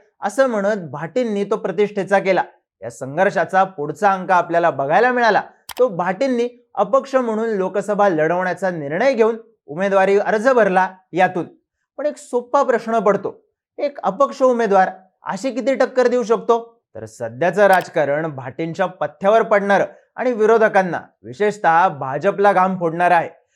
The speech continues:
राजस्थानमध्ये भाजपनं मिशन ट्वेंटी फाईव्ह आखलंय. साहजिकच यासाठी एक एक खासदार निवडून येणं महत्त्वाचं आहे.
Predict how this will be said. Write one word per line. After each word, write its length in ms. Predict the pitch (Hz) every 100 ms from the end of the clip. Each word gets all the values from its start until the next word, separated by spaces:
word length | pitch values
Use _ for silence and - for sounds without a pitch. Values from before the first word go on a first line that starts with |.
| _ -
राजस्थानमध्ये 840 | 196 214 247 240 240 220 180 202
भाजपनं 720 | 156 139 156 202 165 135 135
मिशन 380 | 151 143 170 180
ट्वेंटी 360 | 170 170 175 202
फाईव्ह 260 | 165 180
आखलंय. 320 | 170 180 175 175 - _
साहजिकच 580 | _ 123 160 202 202 202 _ _ -
यासाठी 440 | 226 240 240 208 240 -
एक 240 | 196 202 262
एक 180 | 247
खासदार 420 | 190 180 160 202 196
निवडून 420 | 185 208 233 202
येणं 220 | 156 170
महत्त्वाचं 520 | 175 175 180 175 190
आहे. 160 | 175